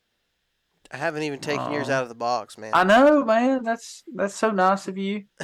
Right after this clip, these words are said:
Speaker 1: <laughs>
Speaker 2: Um,
Speaker 1: I'm, I'm,
Speaker 2: I'm
Speaker 1: I'm
Speaker 2: kinda
Speaker 1: pumped
Speaker 2: like
Speaker 1: about this partnership, though. I, I
Speaker 2: It may be
Speaker 1: really like
Speaker 2: pink.
Speaker 1: this company. Yours is
Speaker 2: It may be
Speaker 1: pink?
Speaker 2: pink. I, I, I probably have a surprise in there.
Speaker 1: You got the Eva Shockey edition?
Speaker 2: That's exactly right.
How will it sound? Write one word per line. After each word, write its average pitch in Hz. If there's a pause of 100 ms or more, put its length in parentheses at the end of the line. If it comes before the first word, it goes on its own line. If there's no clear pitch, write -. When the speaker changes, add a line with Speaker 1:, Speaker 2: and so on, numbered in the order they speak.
(140)
Speaker 1:
<laughs> -
Speaker 2:
Um, 135 (840)
Speaker 1:
I'm, 185
I'm, -
Speaker 2:
I'm 202
Speaker 1:
I'm 185
Speaker 2:
kinda 160
Speaker 1:
pumped 147
Speaker 2:
like -
Speaker 1:
about 135
this 131
partnership, 117
though. 123
I, 120
I 135 (140)
Speaker 2:
It 190
may 220
be 294
Speaker 1:
really 143
like 131
Speaker 2:
pink. 156
Speaker 1:
this 127
company. 120 (2000)
Yours 139
is 135
Speaker 2:
It 170
may 185 (120)
be -
Speaker 1:
pink? 156
Speaker 2:
pink. 147 (180)
I, -
I, 165
I 170
probably 226
have 143
a 135
surprise 139
in 127
there. 135 (160)
Speaker 1:
You 151
got 139
the 135
Eva 131
Shockey 127
edition? 131 (560)
Speaker 2:
That's 139
exactly 131
right. 113